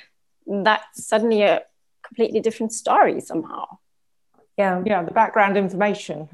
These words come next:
Speaker 3: um, uh, for the parents and the child. 'Cause listen, you know, as a parent, I know you want the best for your child, but sometimes it's, it's, it's tricky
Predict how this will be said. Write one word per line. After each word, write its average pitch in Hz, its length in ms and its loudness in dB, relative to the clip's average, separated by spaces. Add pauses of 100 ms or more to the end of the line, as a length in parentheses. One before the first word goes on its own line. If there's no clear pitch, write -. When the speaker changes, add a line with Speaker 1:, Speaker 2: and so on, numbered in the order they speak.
Speaker 3:
um, 165 420 -4 (600)
uh, 170 300 -2 (200)
for 196 220 0
the 185 60 -4
parents 277 360 2
and 233 280 -2
the 226 60 0
child. 196 380 4
'Cause 214 100 -6
listen, 202 400 -2 (240)
you 220 60 -2
know, 180 300 2 (260)
as 208 100 2
a 202 60 -2
parent, 208 380 2
I 185 100 -4
know 190 240 0
you 175 240 0
want 202 260 -2
the 185 60 -6
best 196 240 -2
for 190 80 -4
your 175 120 0
child, 175 460 2
but - 180 -2
sometimes 196 600 0
it's, - 340 -10
it's, 196 240 -4
it's - 160 -6
tricky 196 460 -4